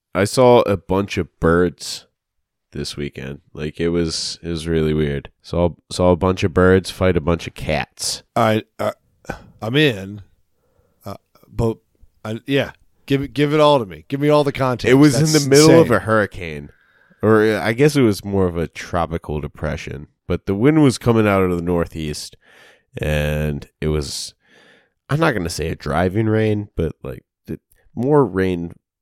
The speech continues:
Speaker 1: fell than was predicted.
Speaker 2: Gotcha.
Speaker 1: In, in this bird cat fight. Uh, no, I, I went to my first Eagles game at Lincoln Financial Field, which is the current home of the Philadelphia Eagles,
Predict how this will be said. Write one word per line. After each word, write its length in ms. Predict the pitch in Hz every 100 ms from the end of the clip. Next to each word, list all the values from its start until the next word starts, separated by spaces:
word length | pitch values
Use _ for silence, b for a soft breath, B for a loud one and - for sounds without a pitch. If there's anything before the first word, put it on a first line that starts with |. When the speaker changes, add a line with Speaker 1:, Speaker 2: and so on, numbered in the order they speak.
| _
Speaker 1:
fell 480 | - 90 73 71 73
than 340 | 73 69 65 -
was 240 | 73 71
predicted. 720 | - 71 - 67 - - - _ _ _ _ _ _
Speaker 2:
Gotcha. 460 | 117 98 - - _ -
Speaker 1:
In, 200 | 85 87 -
in 160 | 90
this 160 | 82 76
bird 460 | 82 85 85 80 -
cat 320 | - 80 -
fight. 300 | - 71 67 _ b b b b -
Uh, 280 | 87 85 82 80
no, 140 | 127
I, 260 | 113 120 - _
I 60 | 107
went 220 | 139 170
to 80 | 143
my 140 | 135 117
first 360 | 147 135 - -
Eagles 440 | 117 135 101 82
game 340 | - 76 73 71
at 120 | - -
Lincoln 400 | 90 113 120 113
Financial 640 | 110 107 101 107 101 82
Field, 560 | - - 113 98 - - _ _ _
which 180 | 85 -
is 160 | 78 73
the 240 | 78 76 73
current 320 | - 101 87
home 200 | 92 85
of 80 | 76
the 80 | -
Philadelphia 680 | - 85 82 82 82 76
Eagles, 600 | 73 87 73 65 - -